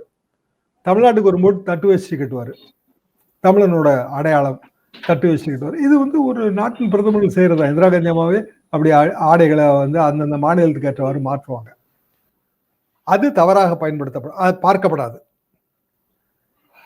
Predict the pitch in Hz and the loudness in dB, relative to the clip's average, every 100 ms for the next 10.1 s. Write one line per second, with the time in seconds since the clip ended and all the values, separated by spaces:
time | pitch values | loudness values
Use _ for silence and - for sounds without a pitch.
0 | _ - 226 269 262 208 202 240 269 220 | _ -4 0 2 2 0 2 2 4 2
1 | 240 226 220 185 220 226 - - 202 220 | 0 0 -2 0 -4 -6 -18 -4 -2 -2
2 | 190 214 202 196 180 185 185 - 196 214 | -2 -4 -2 -2 -2 -2 -4 -4 -6 -8
3 | _ _ _ _ _ _ _ _ _ _ | _ _ _ _ _ _ _ _ _ _
4 | _ - 196 185 185 214 _ _ - 180 | _ -6 -4 -2 -4 -6 _ _ -12 -6
5 | 180 180 190 196 202 214 196 175 190 185 | -4 -2 -4 -4 -4 -4 -4 -2 -2 -2
6 | 156 170 160 147 147 131 127 135 214 - | -2 -2 -2 -4 -6 -6 -2 0 0 -4
7 | _ _ _ _ _ _ _ - 139 214 | _ _ _ _ _ _ _ -10 0 0
8 | 330 330 - 269 254 208 196 202 269 - | 2 0 0 0 2 0 -2 -2 -2 0
9 | 220 285 262 247 233 226 196 202 202 220 | 2 2 2 -2 0 -2 -2 -4 -4 -4